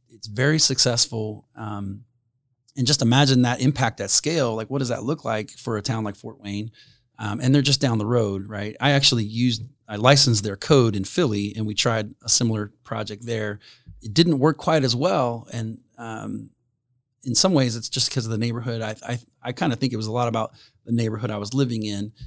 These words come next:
um, which was very, very high need and not a whole lot of resources. And, um, just getting someone from outside to kinda care about our neighborhood is a bit of a challenge. But here in Marion, what I've understood,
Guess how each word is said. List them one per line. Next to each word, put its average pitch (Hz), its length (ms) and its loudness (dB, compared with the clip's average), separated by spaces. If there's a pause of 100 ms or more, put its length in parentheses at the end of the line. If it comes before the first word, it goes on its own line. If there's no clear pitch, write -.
(260)
um, 104 560 -8
which 113 220 -8
was 107 280 -4 (260)
very, 135 280 6
very 127 200 6
high 127 280 2
need 135 360 8
and 104 300 -2
not 131 240 -4
a 110 60 0
whole 123 160 -4
lot 113 160 -2
of 107 100 -4
resources. 117 680 0
And, 104 180 -10 (420)
um, 101 520 -8 (220)
just 123 200 -2
getting 120 180 4
someone 117 340 2
from 113 200 -6
outside 120 500 0
to - 80 -8
kinda 117 240 -8
care 131 300 -2
about 117 180 -2
our 117 100 -2
neighborhood 107 380 -4
is 101 140 -6
a 101 40 -8
bit 107 160 -6
of 101 100 -8
a 101 40 -10
challenge. 104 560 -6 (460)
But 113 160 -8
here 170 260 2
in 120 80 6
Marion, 131 480 4
what 110 100 -2
I've 131 140 -2
understood, 110 640 -2